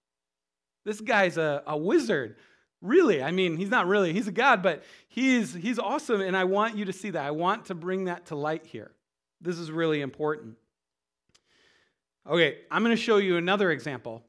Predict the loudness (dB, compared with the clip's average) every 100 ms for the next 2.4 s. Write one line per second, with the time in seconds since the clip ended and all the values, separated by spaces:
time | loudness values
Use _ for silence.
0 | _ -2 0 0 -2 0 2 2 0 0
1 | -2 -2 -2 -2 -2 -4 -6 -8 -6 -4
2 | -2 -2 -4 -14